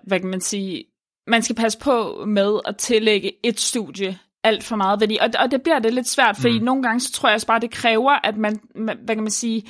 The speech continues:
Speaker 1: også, åh, de der p-værdier, og nu har jeg lidt, hvad kan man sige, brokket mig over dem før, det der med, at folk kategorisk siger, "Jamen, statistisk signifikant,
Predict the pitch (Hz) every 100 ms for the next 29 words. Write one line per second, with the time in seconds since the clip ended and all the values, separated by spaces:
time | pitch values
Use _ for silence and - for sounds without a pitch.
0 | - - 240 226 214 214 - 247 220 208
1 | _ _ - - 302 214 208 208 185 151
2 | 214 226 262 247 196 208 226 220 _ -
3 | 220 202 208 208 208 214 214 247 233 202
4 | 160 208 - 233 190 196 247 226 220 226
5 | 208 - 254 - - - _ _ _ _
6 | _ _ _ _ _ _ - 247 220 220
7 | 277 208 208 - 226 - 214 220 - 226
8 | - 311 - 262 - 226 214 208 233 226
9 | -